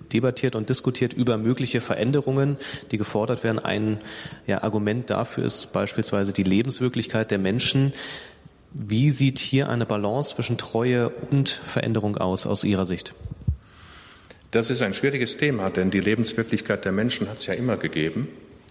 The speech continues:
Speaker 2: Die Frage ist, wie wird sie wahrgenommen? Und da ist eben,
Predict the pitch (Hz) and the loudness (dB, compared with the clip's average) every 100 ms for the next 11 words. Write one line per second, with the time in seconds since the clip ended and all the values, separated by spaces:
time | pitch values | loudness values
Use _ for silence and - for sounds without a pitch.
0 | - 107 92 - 95 110 104 - 101 104 | -8 -6 -6 -2 -2 -2 -2 -2 -2 -2
1 | 110 - 92 82 80 73 67 67 65 71 | -2 -2 0 -2 0 -2 -4 -6 -8 -8
2 | 78 82 - 104 95 92 | -8 -6 -4 -4 -4 -6